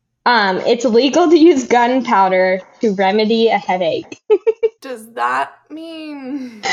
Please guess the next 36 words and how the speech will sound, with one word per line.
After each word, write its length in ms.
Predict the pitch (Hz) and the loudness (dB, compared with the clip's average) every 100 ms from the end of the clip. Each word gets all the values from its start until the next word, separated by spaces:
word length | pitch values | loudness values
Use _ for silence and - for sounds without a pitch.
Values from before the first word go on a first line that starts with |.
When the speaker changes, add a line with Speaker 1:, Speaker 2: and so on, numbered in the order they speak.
| 185 - _ _ - 427 | -8 -12 _ _ -14 -6
Speaker 1:
I 160 | 214 247 | -2 0
guess 320 | 240 254 - | 2 2 2
it 240 | 339 311 285 | 0 0 2
says 320 | 277 240 240 | 2 2 2
that 260 | 220 185 | 2 2
pharmacists 640 | - 240 262 302 330 330 - | 0 -2 -2 -4 -2 -2 -2
used 260 | 254 247 | -2 -2
to 100 | 254 | -2
prescribe 680 | 233 247 226 - 214 202 214 | 0 0 -2 0 2 2 2
<laughs> 0 | 220 | 2
gunpowder 720 | 294 262 262 269 247 233 240 | 2 2 2 0 2 2 2
to 80 | 233 | -4
cure 320 | - 247 233 | -6 2 2
headaches 520 | 233 247 254 480 - - - | 4 2 0 -2 -4 -12 -8
in 120 | 262 262 | -6 -4
Utah. 540 | 269 523 508 285 - 233 | 0 2 0 -2 -6 -8
Speaker 2:
Ooh. 80 | 254 - _ _ - | -16 -20 _ _ -6
I 160 | 233 233 | 0 0
was 180 | 247 - | 0 -6
curious 520 | 370 285 269 311 254 | -10 -8 -8 -10 -8
what 200 | 254 240 | -6 -2
route 280 | 233 226 220 | 0 0 -2
they 120 | 220 | -4
were 140 | 208 208 | -4 -4
taking 400 | 214 208 208 220 | -6 -6 -8 -10
with 180 | 170 | -8
that. 380 | - 175 165 - 381 320 285 - | -6 -4 -4 -6 -8 -8 -10 -12
<laughs> 40 | |
Speaker 1:
Which 420 | 254 262 285 285 - - | -2 2 4 2 -2 -2
I 220 | 262 370 | 0 0
feel 460 | 392 453 480 466 523 | 4 4 6 4 2
like 40 | |
explains 640 | 320 - 330 392 339 349 311 | 0 2 2 2 2 2 4
a 40 | |
lot. 440 | 330 269 262 180 - - - | 2 2 0 -4 -8 -8 -2
<laughs> 200 | - | -2